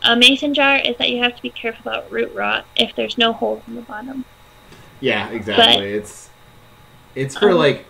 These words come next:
Speaker 2: per-, it's for annual stuff, not, not for stuff that with the, the roots that grow deep. Like, if you wanna go
Speaker 1: Yeah.
Speaker 2: and get, like, the annual flowers, you can grow 'em absolutely fine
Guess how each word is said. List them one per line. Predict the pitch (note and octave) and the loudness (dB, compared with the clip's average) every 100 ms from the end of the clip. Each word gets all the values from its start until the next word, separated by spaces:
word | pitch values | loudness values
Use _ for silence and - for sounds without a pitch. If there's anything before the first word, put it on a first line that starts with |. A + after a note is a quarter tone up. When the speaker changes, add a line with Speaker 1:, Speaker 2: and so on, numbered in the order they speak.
| - | -20
Speaker 2:
per-, | - C#3+ | 0 0
it's | D#3+ F3 | 2 -2
for | F#3+ B2 | -6 -6
annual | A#2 A#2 A#2 A2+ | -4 -2 0 -2
stuff, | G#2+ - A2 G#2+ - | -6 -8 -6 -4 -6
not, | C3 C3+ B2+ | -6 -6 -6
not | C#3+ C3+ | -6 -4
for | D3+ | -4
stuff | C#3+ C#3 B2 | -4 -4 -2
that | C3+ - | -4 -2
with | A2+ - | -6 -4
the, | A2+ G#2+ | -2 -2
the | F#2+ G2 | -2 -6
roots | G2+ F#2+ | -8 -10
that | - G2+ F2+ | -8 -10 -8
grow | G2+ F#2+ | -8 -8
deep. | F#2 F#2+ F2 - - - - - - - | -8 -10 -10 -16 -20 -20 -20 -20 -20 -16
Like, | F#2+ - B2+ | -16 -12 -12
if | C3+ | -4
you | F3 | -2
wanna | E3 D#3+ | 2 4
go | |
Speaker 1:
Yeah. | A3 D3+ A2+ | 6 6 2
Speaker 2:
and | |
get, | A2+ A2+ - | -2 -6 -8
like, | G#2+ G#2+ - | -8 -8 -8
the | - | -6
annual | A#2+ A#2+ A#2 A2 | -2 0 0 -2
flowers, | G#2+ A2+ G#2+ A2 G#2+ | -6 -6 -4 -2 0
you | D#3 | -2
can | F3+ D#3 | -2 -4
grow | G#2+ B2 B2+ | 0 2 0
'em | F#2+ A2 | -2 -8
absolutely | A#2 - G#2+ A#2 A2 G2 | -10 -6 -2 -2 -2 -8
fine | A2 G#2+ G#2 F#2 | -6 -6 -6 -8